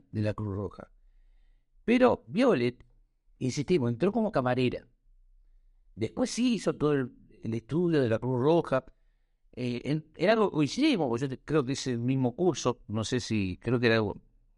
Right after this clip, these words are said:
los primeros eran de un año, después tenés el de tres años que era para profesional, y después el licenciado que son cinco años de enfermería. No sé ahora cómo es, yo lo hice como veinte años atrás.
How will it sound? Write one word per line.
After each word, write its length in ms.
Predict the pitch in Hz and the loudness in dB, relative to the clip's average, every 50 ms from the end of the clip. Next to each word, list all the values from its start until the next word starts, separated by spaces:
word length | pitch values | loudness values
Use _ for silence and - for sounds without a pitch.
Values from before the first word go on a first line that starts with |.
| _ _ - | _ _ -8
los 140 | 110 113 - | -8 -6 -4
primeros 440 | - 113 110 127 135 131 117 - 131 | -2 -2 0 2 2 2 0 2 2
eran 220 | 117 110 110 107 | 2 2 2 0
de 80 | 104 107 | 0 0
un 140 | 110 120 | 2 2
año, 280 | 156 190 175 147 127 117 | 2 2 2 0 0 0
después 220 | 107 98 - 113 | -2 0 -2 -4
tenés 300 | - 104 107 117 - - | -2 -2 -4 -4 -4 -4
el 240 | 110 104 98 92 92 | -4 -4 -4 -4 -4
de 100 | 87 85 | -4 -6
tres 260 | - - 110 107 - - | -4 -4 -4 -4 0 0
años 180 | 120 117 117 98 | 0 0 0 -2
que 80 | - | 0
era 80 | 104 104 | -2 -2
para 180 | - - 101 95 | -2 -2 -6 -4
profesional, 640 | - 101 92 - 104 - - 113 120 135 147 135 | -4 -6 -6 -6 -8 -6 -2 0 2 2 4 2
y 40 | 110 | 2
después 200 | 92 92 110 104 | 2 2 2 2
el 60 | 104 | 0
licenciado 520 | 95 95 104 101 90 - 117 120 123 113 | -2 -4 -6 -6 0 2 4 4 4 2
que 80 | - 104 | -2 -4
son 200 | - 107 95 90 | -6 -6 -8 -8
cinco 280 | - - 113 110 110 110 | -4 -4 -2 2 2 2
años 140 | 107 101 | 2 2
de 60 | 104 95 | 0 -2
enfermería. 440 | 87 - 95 95 98 90 87 87 - _ - - - - | -2 -4 -4 -2 -2 -2 -2 -4 -6 _ -20 -18 -6 -2
No 100 | 120 127 | -2 -2
sé 160 | - - 131 | 2 4 4
ahora 220 | 117 120 123 117 - | 6 6 6 4 2
cómo 180 | 104 98 95 | 0 -4 -4
es, 100 | 87 - | -6 -6
yo 120 | - 107 107 | -6 -4 -4
lo 40 | |
hice 240 | 107 95 - 98 90 - | -4 -4 -2 -4 -6 -4
como 360 | - 92 95 92 87 90 - - - | -6 -8 -6 -6 -6 -6 -8 -8 -4
veinte 300 | 110 113 104 104 101 104 | -2 -2 -2 0 -2 -2
años 180 | 101 95 92 | 0 0 -2
atrás. 200 | 87 - - - | -4 -6 -10 -16